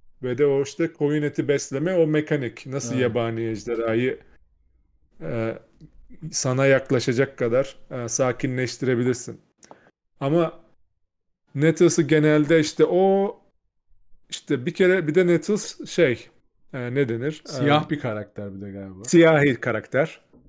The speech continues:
Speaker 1: E, öyle bir şeyi var. Tek kitaptaki neredeyse siyahi karakter. Bir de ejderha bi-, binicisi haline
Speaker 2: Biraz,
Speaker 1: gelmiş
Speaker 2: biraz
Speaker 1: olması
Speaker 2: George'un çok beyaz yazdım galiba. Siyah ekleyeyim hamlesi gibi de olmuş olabilir.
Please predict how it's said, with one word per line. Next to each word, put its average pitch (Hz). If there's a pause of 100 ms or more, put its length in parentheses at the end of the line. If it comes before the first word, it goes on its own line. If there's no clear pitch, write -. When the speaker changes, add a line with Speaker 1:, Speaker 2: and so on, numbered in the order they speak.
(580)
Speaker 1:
E, 135 (100)
öyle 160
bir 120 (420)
şeyi 113
var. 147 (140)
Tek - (840)
kitaptaki 127
neredeyse 113
siyahi 113
karakter. 117
Bir 139
de 139
ejderha 131
bi-, 135
binicisi 127
haline 123
Speaker 2:
Biraz, 226
Speaker 1:
gelmiş 180
Speaker 2:
biraz 202
Speaker 1:
olması 175
Speaker 2:
George'un 185
çok 175
beyaz 170
yazdım 131
galiba. 131
Siyah 135
ekleyeyim 123
hamlesi 117
gibi 117
de 120
olmuş 117
olabilir. 110